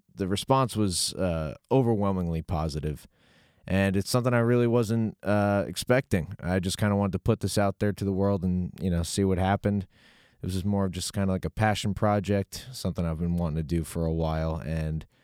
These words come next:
the, the <laughs> feedback and, and response was,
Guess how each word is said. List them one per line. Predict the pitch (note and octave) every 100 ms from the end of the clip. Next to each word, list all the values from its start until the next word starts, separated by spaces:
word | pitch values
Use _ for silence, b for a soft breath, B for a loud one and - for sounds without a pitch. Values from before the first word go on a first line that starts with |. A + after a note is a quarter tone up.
| b b b b
the, | - F#2+ F#2+ F#2+ G2 -
the | F#2+
<laughs> |
feedback | G2 - C#3 G#2+ A#2 A#2 -
and, | G2+ F#2+ -
and | F#2+ F#2 C#2+
response | F2 - A2 A2 -
was, | F#2+ F#2 - -